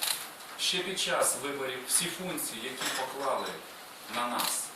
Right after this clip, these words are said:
на громадські організації, на мене як на народного депутата, на депутата міської районної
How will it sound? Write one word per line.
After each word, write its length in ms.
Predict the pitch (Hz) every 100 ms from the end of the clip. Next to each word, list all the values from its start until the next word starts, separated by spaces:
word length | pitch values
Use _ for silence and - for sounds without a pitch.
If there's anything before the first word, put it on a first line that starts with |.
| - - - - - 127
на 80 |
громадські 500 | 127 143 139 135 151
організації, 760 | 139 135 123 117 110 107 - 101
на 60 | 101
мене 180 | - -
як 140 | -
на 160 | 117 -
народного 280 | 113 -
депутата, 560 | - - - 101 117 110 107
на 60 | 107
депутата 500 | 104 113 113 110 110
міської 320 | 110 - 127 120 - - - 120
районної 480 | 117 127 120 113